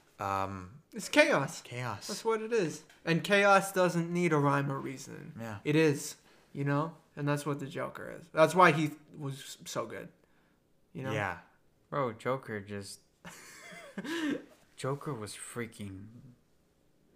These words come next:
Speaker 3: mean in this movie,
Speaker 1: Yeah.
Speaker 3: bro.
Speaker 1: Yeah.
Speaker 3: When he became, you know,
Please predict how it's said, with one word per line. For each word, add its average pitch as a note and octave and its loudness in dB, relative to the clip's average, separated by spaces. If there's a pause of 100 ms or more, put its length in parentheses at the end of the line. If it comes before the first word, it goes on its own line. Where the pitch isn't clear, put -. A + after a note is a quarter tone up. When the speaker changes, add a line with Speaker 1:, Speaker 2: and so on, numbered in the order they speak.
(120)
Speaker 3:
mean G#2+ 4
in F#2 -12
this F#2+ -14
movie, F#2+ -10
Speaker 1:
Yeah. F#2+ -4
Speaker 3:
bro. G2 -6 (800)
Speaker 1:
Yeah. G2+ -6
Speaker 3:
When A2+ 0
he D3 0
became, C#3 -2 (280)
you C#3 -2
know, B2+ 4